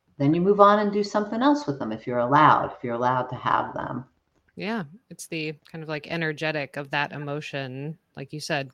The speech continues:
Speaker 2: moving through you. And then sometimes you can just be done with it that way.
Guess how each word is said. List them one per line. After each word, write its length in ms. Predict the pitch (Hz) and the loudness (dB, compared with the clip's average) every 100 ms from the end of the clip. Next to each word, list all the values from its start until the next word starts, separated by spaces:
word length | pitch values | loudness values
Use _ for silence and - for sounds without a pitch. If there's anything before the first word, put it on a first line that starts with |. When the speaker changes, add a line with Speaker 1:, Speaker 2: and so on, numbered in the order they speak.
| - | -10
Speaker 2:
moving 340 | 151 165 165 151 | -4 -2 -2 -4
through 280 | - 175 | -6 -4
you. 320 | 185 139 147 151 | -4 -4 -4 -4
And 120 | 147 | -6
then 400 | 147 143 147 143 | -8 -8 -10 -8
sometimes 440 | - 233 220 147 156 | 0 0 0 -2 -6
you 60 | |
can 160 | 160 165 | -6 -6
just 180 | 170 - | -8 -6
be 100 | 185 | -2
done 280 | 175 226 | 0 -2
with 160 | 233 - | -4 -6
it 120 | 123 | -10
that 200 | 127 120 | -6 -6
way. 380 | - 117 127 143 | -6 -8 -8 -10